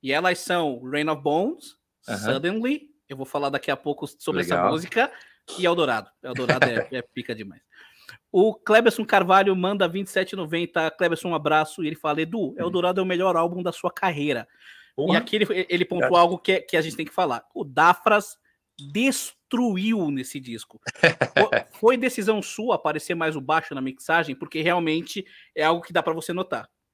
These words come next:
Speaker 2: Sim. Cara, eu vou falar um pouco do Dennis, tá? Do, acho que é meu, um caminho certo, assim, né? O, o Dennis, é, essa mixagem eu prefiro do que a do Veracruz, né? É, que também é muito boa,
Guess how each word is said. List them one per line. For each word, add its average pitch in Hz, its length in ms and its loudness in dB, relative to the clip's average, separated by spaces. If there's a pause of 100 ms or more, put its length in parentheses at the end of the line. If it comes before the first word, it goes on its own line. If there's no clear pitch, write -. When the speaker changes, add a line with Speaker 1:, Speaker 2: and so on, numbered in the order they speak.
(400)
Speaker 2:
Sim. 101 280 0 (1040)
Cara, - 220 6
eu 104 40 -6
vou 120 100 -8
falar 151 160 8
um 160 100 2
pouco 165 500 -2
do 151 140 -6
Dennis, 104 460 0
tá? 107 220 0 (120)
Do, - 320 -10
acho 101 120 -8
que 120 100 2
é 113 100 4
meu, 120 340 -2 (220)
um 107 200 -10
caminho 104 480 0
certo, - 380 0
assim, 87 220 -12
né? 90 160 -8 (560)
O, 104 880 2
o 131 100 -4
Dennis, 147 800 2 (640)
é, 113 340 0
essa 170 280 6
mixagem 135 680 2
eu 113 80 -4
prefiro 113 500 -6 (120)
do 107 80 -10
que 120 120 2
a 120 40 8
do 120 80 -4
Veracruz, 117 500 0
né? 101 160 -6 (680)
É, 95 200 -4
que - 140 -12
também 120 220 2
é - 20 0
muito 147 180 -10
boa, 113 340 4